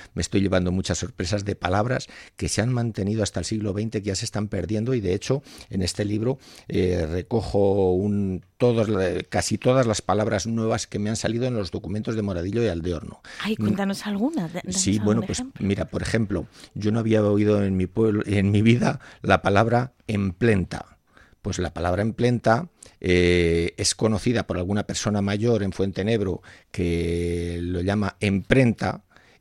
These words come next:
Speaker 1: y, eh, en Aldeorno alguna persona lo conoce como imprenta. Mm, se van mezclando ahí un poco las letras. La emplenta era una especie de panel, una, de que se armaba con, eh, con maderas al hacer una pared de adobes.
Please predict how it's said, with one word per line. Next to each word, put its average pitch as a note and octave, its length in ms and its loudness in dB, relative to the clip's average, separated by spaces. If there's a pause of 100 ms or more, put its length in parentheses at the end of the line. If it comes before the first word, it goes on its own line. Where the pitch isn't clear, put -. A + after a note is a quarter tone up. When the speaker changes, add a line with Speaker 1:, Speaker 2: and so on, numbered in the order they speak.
Speaker 1:
y, A#2+ 460 0 (120)
eh, E2+ 760 2
en E2+ 320 -4
Aldeorno G#2 640 2
alguna G#2 280 0
persona A2+ 340 0
lo A2+ 100 0
conoce G#2+ 260 -2
como G#2 260 0
imprenta. F2+ 720 -2 (460)
Mm, E2 720 0 (180)
se - 160 -4
van F2 160 2
mezclando F#2+ 420 0
ahí F#2+ 120 4
un F#2+ 100 0
poco G2+ 240 -4
las F#2+ 140 -2
letras. A2+ 420 0 (220)
La G2 160 0
emplenta B2 520 2
era C3 340 4 (300)
una A#2 140 -2
especie B2+ 400 0
de G#2+ 100 2
panel, A2+ 480 0 (120)
una, A#2 180 0
de A2 180 -2
que - 120 -6
se - 160 0
armaba G#2 560 0
con, G2+ 280 -4
eh, G2+ 200 0
con G#2+ 160 0
maderas G#2 400 0
al G2 60 0
hacer A#2+ 180 -2
una A#2+ 180 -2
pared A2 160 0
de A2 100 2
adobes. A#2 440 2